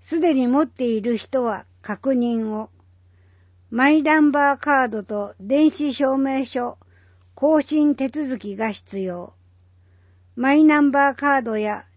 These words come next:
電子証明書には有効期限があり、令和二年一月以降、順次期限を迎えます。期限を過ぎると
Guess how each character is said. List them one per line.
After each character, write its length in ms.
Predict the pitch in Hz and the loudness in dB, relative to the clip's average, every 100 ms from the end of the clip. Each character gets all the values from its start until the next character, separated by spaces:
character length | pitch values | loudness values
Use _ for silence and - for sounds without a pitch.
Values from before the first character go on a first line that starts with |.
| - | -2
電 240 | 269 302 | 2 4
子 220 | - 285 | 2 -4
証 260 | 269 285 277 | -2 2 2
明 200 | 285 285 | 2 0
書 160 | 262 277 | 0 -2
に 180 | 247 214 | -2 -4
は 240 | 214 208 - | -6 -8 -8
有 260 | 233 311 285 | -2 -2 -2
効 320 | 294 302 285 | 0 0 -2
期 160 | - | -6
限 300 | 269 262 214 | -4 -4 -2
が 180 | 190 190 | -4 -6
あ 80 | 208 | -6
り、 260 | 175 165 _ _ _ _ _ _ _ _ - | -8 -14 _ _ _ _ _ _ _ _ -4
令 260 | 277 320 294 | 0 2 2
和 160 | 233 | 2
二 180 | 240 277 | 2 2
年 360 | 262 220 196 - | 2 -2 -8 -12
一 300 | 233 196 311 | -14 -4 0
月 300 | 294 285 285 | 0 0 -4
以 160 | 294 262 | -4 -6
降、 440 | 233 214 202 - _ | -6 -6 -8 -14 _
順 360 | 220 311 311 262 | -2 4 4 4
次 220 | 202 202 | -2 -12
期 180 | - 285 | -8 -4
限 300 | 294 254 220 | -2 -2 -2
を 60 | 226 | -4
迎 400 | 208 180 196 185 | -6 -6 -6 -6
え 80 | |
ま 160 | 180 185 | -6 -10
す。 240 | - - _ _ _ _ _ _ _ - | -14 -20 _ _ _ _ _ _ _ -4
期 140 | 320 | 0
限 280 | 320 285 254 | 2 2 0
を 60 | 220 | -4
過 160 | - | -6
ぎ 160 | 240 277 | -4 -4
る 140 | 254 | -4
と 320 | - 220 226 | -4 -6 -8